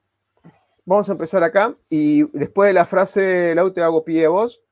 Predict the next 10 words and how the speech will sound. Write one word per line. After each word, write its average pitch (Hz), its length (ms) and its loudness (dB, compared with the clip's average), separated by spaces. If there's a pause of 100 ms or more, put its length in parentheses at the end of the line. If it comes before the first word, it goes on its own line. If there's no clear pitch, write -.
(200)
y 127 220 -8
vamos 131 640 -8
pimponeando. 120 800 -4
El 156 140 0
tema 247 240 0
del 240 80 0
resultado, 175 880 0 (320)
todos 202 720 0
las 151 160 -6
ac-, 143 140 -6